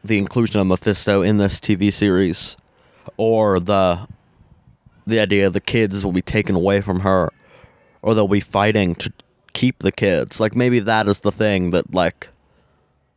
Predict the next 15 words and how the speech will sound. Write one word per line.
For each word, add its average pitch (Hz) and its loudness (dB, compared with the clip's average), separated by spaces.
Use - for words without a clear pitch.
changes 101 0
this. - -2
Like, - -4
Wanda 101 0
with 101 0
the, 90 2
like, 85 -2
"This 113 -4
is 101 -4
our 98 2
home, 95 0
let's 92 0
fight 110 0
for 104 2
it." - -6